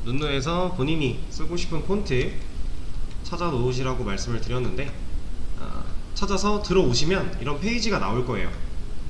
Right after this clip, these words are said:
폰트 페이지가 나올 거고, 여기서 웹 폰트로 사용이라고 되어 있는 이 친구 있죠? 여기 있는 거를 전체 복사하세요.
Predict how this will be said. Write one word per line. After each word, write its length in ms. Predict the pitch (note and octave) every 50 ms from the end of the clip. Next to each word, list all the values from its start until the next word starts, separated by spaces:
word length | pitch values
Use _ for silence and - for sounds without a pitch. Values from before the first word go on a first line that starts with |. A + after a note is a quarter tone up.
| - - - - - - - - - - - - - - - - - - - - - - - - - - - - - - - - -
폰트 220 | D#3+ D#3 - -
페이지가 340 | - E3+ F3 F3 E3+ D3+ B2+
나올 260 | G2+ G2 G#2+ A2 -
거고, 300 | - - - G2+ A#2 - - - - - - - - - - - - - - - - - - - - -
여기서 300 | G#2+ A#2 C3+ C3+ F3 E3+
웹 280 | B2+ G#2+ C3 E3 - -
폰트로 400 | G#3+ A#3 A#3 A3+ - A#3 A3 G3+
사용이라고 920 | F#3+ - G#3+ G#3+ G#3 F#3+ - - - - - - - B2+ C#3+ D#3 C#3 C3
되어 220 | B2+ B2 C3 C#3 C#3+
있는 180 | C#3+ C3+ B2
이 120 | A2+ A#2+ B2
친구 320 | - - D#3+ D3+ - G2+
있죠? 240 | G2 - - - - - - - - - - - - - - - - - - - - - - - - -
여기 240 | B2 B2+ C#3+ D#3+ E3
있는 240 | D#3 D#3 D3+ C#3+
거를 320 | C#3+ D3+ D#3+ F3+ G3 G3+ -
전체 420 | - C3+ C3 B2+ C3+ C3 G#2+ G2+ -
복사하세요. 540 | - A#2+ - - C#3 B2+ B2+ A2+ G2+ F#2+ F2+